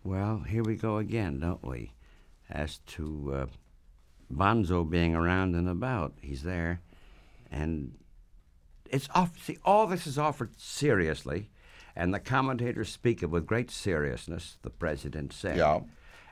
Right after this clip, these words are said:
Speaker 1: And they got the economics advisor
Speaker 2: Right.
Speaker 1: saying, or as they have Cap Weinberger speaking
Speaker 2: Right.
Speaker 1: of the military.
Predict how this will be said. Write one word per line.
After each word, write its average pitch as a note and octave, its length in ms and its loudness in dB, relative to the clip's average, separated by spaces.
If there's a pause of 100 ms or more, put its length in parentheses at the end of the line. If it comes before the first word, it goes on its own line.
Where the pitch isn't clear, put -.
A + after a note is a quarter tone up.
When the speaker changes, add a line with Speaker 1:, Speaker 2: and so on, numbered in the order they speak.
(120)
Speaker 1:
And E2+ 200 2
they F2 40 2
got G2+ 260 0
the F2+ 220 -4
economics F#2 640 -2
advisor E2+ 580 4
Speaker 2:
Right. G2+ 260 8
Speaker 1:
saying, C#2+ 320 -4
or D#2 160 -2
as C#2+ 100 -2
they C#2+ 120 -4
have D#2 260 -2
Cap F2+ 320 -6
Weinberger C2+ 600 0
speaking A2 280 0
Speaker 2:
Right. A2 180 8
Speaker 1:
of D3 80 2
the D#2+ 80 0
military. F#2+ 500 0